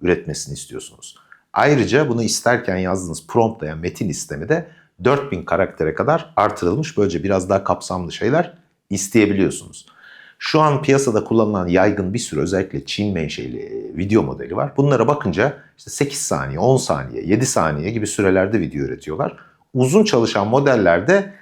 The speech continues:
yirmi otuz saniyeye kadar sonuç veriyor. O yüzden Amazon'un bu adımı önemli. İki dakika ciddi bir süre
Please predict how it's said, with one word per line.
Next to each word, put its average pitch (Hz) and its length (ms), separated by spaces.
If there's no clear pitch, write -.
yirmi 180 240
otuz 185 200
saniyeye 87 420
kadar 69 240
sonuç 69 360
veriyor. - 240
O 113 100
yüzden 123 180
Amazon'un 117 480
bu 113 120
adımı 113 420
önemli. 107 420
İki - 260
dakika 120 320
ciddi 92 340
bir - 60
süre - 440